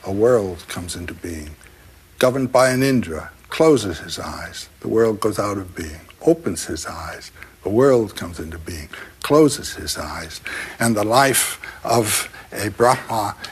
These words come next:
is four hundred and thirty-two thousand years, and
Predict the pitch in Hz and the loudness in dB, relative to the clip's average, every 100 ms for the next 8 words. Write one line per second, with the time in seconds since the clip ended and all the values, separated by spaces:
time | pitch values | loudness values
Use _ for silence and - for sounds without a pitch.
0 | - 117 101 - 120 101 107 92 82 82 | -2 2 2 0 0 -2 -4 -10 -10 -10
1 | - 87 - 92 - 98 95 90 98 85 | -10 -10 -10 -12 -8 -8 -6 -8 -8 0
2 | 123 147 143 - 143 143 143 | 6 8 6 4 2 2 2